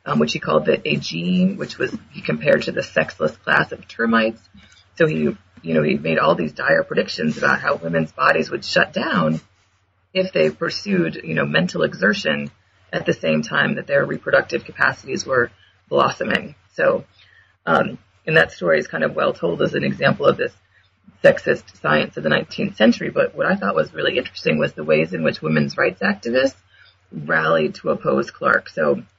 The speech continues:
if you look at the women's rights magazines, like the, or,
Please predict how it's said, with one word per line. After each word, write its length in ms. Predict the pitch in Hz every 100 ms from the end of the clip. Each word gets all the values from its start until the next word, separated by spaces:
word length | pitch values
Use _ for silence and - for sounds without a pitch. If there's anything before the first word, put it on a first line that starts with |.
| _ _ _ _ _ -
if 120 | 151
you 120 | 180 175
look 180 | 170
at 80 | -
the 80 | 156
women's 320 | 151 147 143
rights 240 | 175 180 175
magazines, 540 | 180 165 175 160 156
like 240 | 131 113
the, 60 | 147 147 -
or, 140 | 139